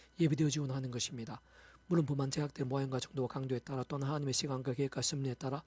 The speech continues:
또한 그 해당되는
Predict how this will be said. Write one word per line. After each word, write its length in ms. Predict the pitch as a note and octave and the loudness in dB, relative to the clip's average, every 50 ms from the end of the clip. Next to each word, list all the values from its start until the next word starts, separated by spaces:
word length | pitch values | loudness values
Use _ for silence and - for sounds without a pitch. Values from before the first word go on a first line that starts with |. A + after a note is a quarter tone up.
| - - - - - - - - | -16 -20 -20 -20 -20 -20 -14 0
또한 220 | - F3+ E3 D#3 C#3 | 4 4 4 4 4
그 320 | - - D#3 D#3 D#3+ - _ - - _ - - _ - _ _ _ _ _ _ _ _ _ _ _ _ _ _ - _ - - _ _ - - - _ _ - - - - - _ _ _ _ _ _ _ - - | 2 2 2 2 2 0 _ -20 -20 _ -20 -20 _ -20 _ _ _ _ _ _ _ _ _ _ _ _ _ _ -20 _ -20 -20 _ _ -20 -20 -20 _ _ -20 -20 -20 -20 -20 _ _ _ _ _ _ _ -2 2
해당되는 600 | F3 E3+ D3+ C#3+ C3+ C#3 C3 C#3+ C#3+ B2 C#3 | 4 4 4 6 4 4 4 4 2 2 0